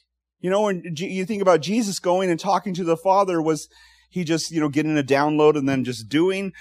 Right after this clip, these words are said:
or, or did he have an opinion of things?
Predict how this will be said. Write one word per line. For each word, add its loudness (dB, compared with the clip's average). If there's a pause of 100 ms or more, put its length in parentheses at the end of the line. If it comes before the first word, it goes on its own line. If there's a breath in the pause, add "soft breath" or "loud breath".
(200 loud breath)
or, 0 (160)
or 2
did -2
he 0
have -4
an 0
opinion 0
of -4
things? -14